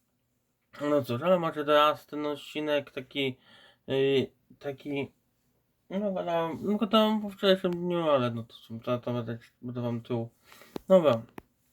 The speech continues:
Odcinek był, tylko coś YouTube odjebał i wiecie, a filmik tego z tego nie mam, więc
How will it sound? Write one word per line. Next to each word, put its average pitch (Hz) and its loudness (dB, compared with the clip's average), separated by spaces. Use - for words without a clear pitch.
Odcinek 151 2
był, 160 0
tylko 135 2
coś 127 -6
YouTube 123 -6
odjebał 120 -2
i 117 -4
wiecie, 110 -6
a 131 -2
filmik 135 -4
tego 127 -2
z - -12
tego 117 -2
nie 120 0
mam, 113 -2
więc 113 -6